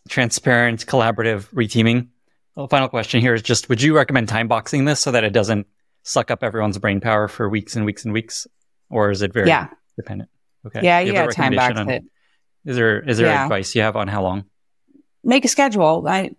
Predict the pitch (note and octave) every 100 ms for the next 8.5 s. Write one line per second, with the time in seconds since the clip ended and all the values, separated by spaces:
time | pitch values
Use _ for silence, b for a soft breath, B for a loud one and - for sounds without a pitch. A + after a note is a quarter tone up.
0 | _ _ G#3+ G#3+ A3 - - G3 F#3+ F3
1 | - - F3 E3 E3+ E3 E3 E3 D#3 D#3+
2 | E3+ D#3 F3 D#3 C#3 D3 D#3+ E3 F#3 A#3
3 | G3 D#3+ D#3+ D#3+ D#3+ D#3+ D#3 D#3 D3+ -
4 | D#3 D3+ D#3 F3 D3+ - - b b b
5 | b - G#3+ G3 A#3 G3 F#3 F3 - E3
6 | D#3+ G3 E3+ F3 D#3 D#3+ E3+ F3 E3 D#3+
7 | D3 - F3+ E3 D3+ C#3+ - G2+ - -
8 | - F#3+ G#3 G#3+ E3+